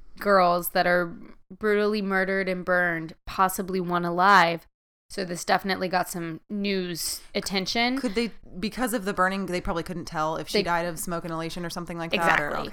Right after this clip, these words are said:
Speaker 2: okay.
Speaker 1: Um, most of the physical evidence was destroyed in the fire.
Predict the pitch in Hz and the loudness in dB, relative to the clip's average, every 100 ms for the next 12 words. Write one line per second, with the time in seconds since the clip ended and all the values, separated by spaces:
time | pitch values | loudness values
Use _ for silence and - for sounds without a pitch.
0 | - 156 - 214 214 196 196 226 226 226 | -10 -10 -2 6 6 6 2 2 4 4
1 | 247 208 214 - 214 202 208 170 185 190 | 2 -2 -2 -2 -2 2 4 4 2 0
2 | 190 196 - - 214 190 202 - 196 180 | -2 -6 -10 -6 -6 -4 -4 -4 0 2
3 | 185 185 196 190 214 214 214 220 226 | 2 0 -2 -2 4 6 6 4 2